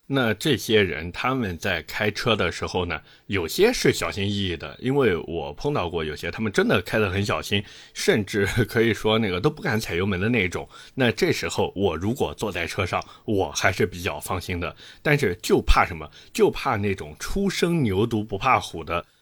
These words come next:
自己刚刚入行，然后觉得：“哇，我现在是这个媒体老师了啊，不得了了，我是这个汽车媒体从业人员了。”然后他在试车的时候，我的天啊，那个油门踏板就恨不得直接给踩到机舱里面去。那像这时候，一般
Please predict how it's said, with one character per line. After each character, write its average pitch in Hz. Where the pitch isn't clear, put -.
自 131
己 90
刚 113
刚 110
入 110
行， 82
然 87
后 87
觉 85
得 90
：“哇， -
我 190
现 214
在 208
是 196
这 180
个 165
媒 156
体 -
老 156
师 160
了 170
啊， 143
不 -
得 160
了 117
了， 123
我 170
是 180
这 -
个 139
汽 180
车 196
媒 170
体 131
从 143
业 185
人 117
员 104
了。” 107
然 110
后 135
他 -
在 117
试 -
车 110
的 107
时 -
候， 80
我 101
的 180
天 -
啊， 95
那 208
个 147
油 107
门 175
踏 -
板 92
就 147
恨 208
不 120
得 117
直 123
接 170
给 139
踩 82
到 110
机 151
舱 175
里 147
面 80
去。 -
那 156
像 147
这 196
时 -
候， 85
一 117
般 107